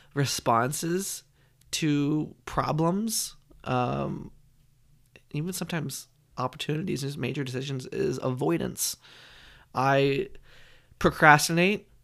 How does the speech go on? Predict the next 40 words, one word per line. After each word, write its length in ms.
and 440
I 160
use 340
an 80
excuse 400
of 80
me 100
being 240
busy. 400
I 80
use 280
an 40
excuse 720
of, 540
well, 140
I 40
use 240
any 140
excuse 380
to 120
avoid 320
it. 180
Um, 460
and 100
I've 160
realized 260
I 120
do 140
that. 260
So 460
because 260
of 60
that, 280
I 100
have 140
to 80
take 200
things 300
head 180
on. 360